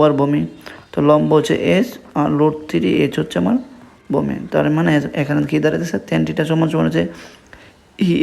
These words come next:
এইচ, ই এইচ কাটা, তাহলে থাকতেছে ওয়ান by রোধ থ্রি। তো ট্যান ই ওয়ান by রুট থ্রি কত ডিগ্রির মান? হচ্ছে আমাদের তিরিশ ডিগ্রির মান,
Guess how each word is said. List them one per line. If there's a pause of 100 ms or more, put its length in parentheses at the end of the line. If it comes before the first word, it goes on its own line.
এইচ, (120)
ই
এইচ
কাটা,
তাহলে
থাকতেছে
ওয়ান
by (100)
রোধ
থ্রি। (600)
তো (140)
ট্যান (220)
ই (140)
ওয়ান
by
রুট
থ্রি (100)
কত (120)
ডিগ্রির
মান? (280)
হচ্ছে
আমাদের
তিরিশ
ডিগ্রির
মান,